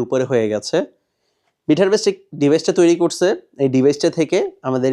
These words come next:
ইনকাম হচ্ছে। এখন মজার বিষয় হচ্ছে এই এক বছরে বিট হারভেস্ট কীরকম কাজ করেছে, কোন মাসে কতগুলো ডিভাইস সেল হয়েছে, কোন দেশে কতগুলো ডিভাইস কিনেছে, সেই রিপোর্ট আমরা এতদিন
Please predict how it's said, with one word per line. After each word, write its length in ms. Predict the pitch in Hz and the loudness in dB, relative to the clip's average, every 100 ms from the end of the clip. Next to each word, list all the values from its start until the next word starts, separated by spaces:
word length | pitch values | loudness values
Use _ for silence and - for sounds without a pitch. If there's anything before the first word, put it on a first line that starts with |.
| 131 | -2
ইনকাম 260 | 120 123 - | -4 -6 -8
হচ্ছে। 300 | 107 - - - _ _ _ _ _ _ | -14 -14 -18 -18 _ _ _ _ _ _
এখন 400 | 131 131 190 139 139 139 _ _ _ _ - | -8 -4 -2 -2 -4 -10 _ _ _ _ -4
মজার 320 | 139 143 175 185 | -2 0 0 0
বিষয় 200 | 196 185 | 0 -2
হচ্ছে 280 | 180 - 127 113 127 | -4 -6 -6 -4 -4
এই 60 | 135 - 151 | -6 -2 -2
এক 80 | 151 165 | 0 -2
বছরে 380 | 160 143 113 117 117 | -4 -6 -4 -4 -4
বিট 120 | 117 | -4
হারভেস্ট 360 | 139 131 139 - - | -4 -2 -4 -6 -10
কীরকম 360 | - 151 147 160 160 151 | -4 -2 -2 -4 -4 -4
কাজ 160 | 147 - - | -4 -6 -6
করেছে, 360 | 107 107 - 98 - _ _ _ _ - | -6 -6 -10 -12 -16 _ _ _ _ 2
কোন 180 | 190 196 165 | 4 4 0
মাসে 260 | 151 151 175 170 | -4 -2 -2 0
কতগুলো 380 | 151 156 156 160 147 | 0 0 2 2 2
ডিভাইস 260 | 131 139 139 147 | 2 0 0 0
সেল 180 | 135 131 | 0 0
হয়েছে, 280 | 113 - 117 - - | -4 -6 -6 -6 -4
কোন 160 | 147 143 135 | -2 0 0
দেশে 200 | 131 - 131 | 0 -2 -2
কতগুলো 320 | 127 135 127 127 127 | -2 -2 -2 -2 0
ডিভাইস 240 | 127 123 - | 0 0 -2
কিনেছে, 420 | 175 160 127 - 131 165 _ _ _ _ | 0 0 0 -2 -6 -6 _ _ _ _
সেই 180 | - 196 160 | 0 2 2
রিপোর্ট 300 | 156 190 220 156 | 2 0 0 0
আমরা 140 | 135 127 | 0 0
এতদিন 280 | 147 135 | 0 0